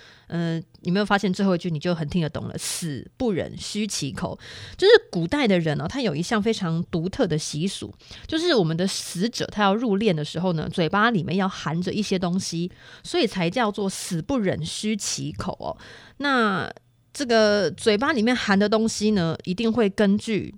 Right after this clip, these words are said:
他这个死，哎，我觉得讲死人好难听，会根据那个往生者他的这个地位、社经地位的高低而有所不同哦。在刘向的说愿修文啊，这个记载里面他有写说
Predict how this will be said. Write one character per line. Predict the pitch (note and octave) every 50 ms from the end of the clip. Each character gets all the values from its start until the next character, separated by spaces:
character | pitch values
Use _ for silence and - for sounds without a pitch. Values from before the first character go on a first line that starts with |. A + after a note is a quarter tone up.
| -
他 | - - - F#3 F3+ F#3 F#3
这 | - F#3 F3
个 | F3+ D#3+ E3
死， | - - - - F#3+ E3+ E3 D#3 C#3+ - _ _ -
哎， | - D3 - - - - - -
我 | - E3+
觉 | E3 A3
得 | A#3 A3+
讲 | - E3+ D#3 F#3
死 | - - - D3
人 | C#3+ D3+
好 | D3+ C#3+
难 | D3 - E3+
听， | - F3+ G3 - - - - - - - -
会 | - E4+
根 | C4 D4+ D4+
据 | D#4+ E4 D4+
那 | D4+ C4+
个 | A3+
往 | G3 G#3 F3 D#3+ E3+
生 | F3+ - C4 C4 C#4+ C4
者 | - - D3 G#2
他 | - F3+ F#3 E3+ F3
的 | - F3+ - C3 - - -
这 | - A3+
个 | F#3+ F3+
地 | - - D#4+ A#3
位、 | G#3 A#3 F#3 -
社 | F#3+ - D#4 A#3+
经 | A3+ B3+ B3 B3+
地 | - B3 A#3
位 | G#3
的 | E3+ E3+
高 | E3 - G#3+ G3 G3 G#3
低 | G#3 G3+ G3+ -
而 | - E3+ E3 E3+
有 | F3 E3+ D#3+ F3+ G#3+
所 | - - F3+ - -
不 | - G#3 F#3+
同 | - - - - -
哦。 | D3 - - - - - - - - -
在 | - F4 D#4
刘 | C4+ A3+ G#3 G3 A3
向 | A#3 D#4+ C#4+ A#3+
的 | G#3+ G3
说 | - - - - B3+ A#3+ A#3
愿 | B3+ A#3+ G3 G3
修 | F#3+ - - A#3 A3 A#3 A#3+
文 | F#3+ - - D3+
啊， | D#3 E3
这 | D#3+ - G3
个 | F3 E3+ D3+ D#3+ D#3+
记 | - - D4+ A3+
载 | - D#3+
里 | D3 C#3+ -
面 | F3+ F3+ E3+
他 | - G#3
有 | F#3 F3+
写 | F3+ - - - D3
说 | - - F3+ E3+